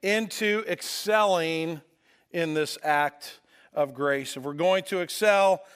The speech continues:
then we need to follow the most excellent example we can possibly find, which brings us to the verse in chapter eight that we've spoken of every Sunday, and we'll speak of it one more time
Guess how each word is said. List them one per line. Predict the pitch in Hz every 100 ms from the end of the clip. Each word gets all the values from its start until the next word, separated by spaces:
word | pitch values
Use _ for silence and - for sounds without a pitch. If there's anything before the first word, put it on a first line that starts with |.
| _
then | 175 170
we | 170
need | 175 180
to | 165
follow | - 170 165 165 160 156
the | 156
most | 151 147 -
excellent | 180 170 - 185 185 - - -
example | 175 143 165 160 165
we | 151 151
can | 147
possibly | - 165 156 - 143 147
find, | - 196 196 190 156 - - -
which | 175 -
brings | 202 190
us | 180 -
to | 190
the | 160
verse | 147 160 165 - - - - -
in | 135
chapter | - 165 156 156
eight | 160 156
that | 165
we've | 151 139
spoken | - 180 175 175
of | 165
every | 160 160 156
Sunday, | - 147 147
and | 147
we'll | 139
speak | - 165 151
of | 147
it | 143
one | 143
more | 143 143
time | 127 135 139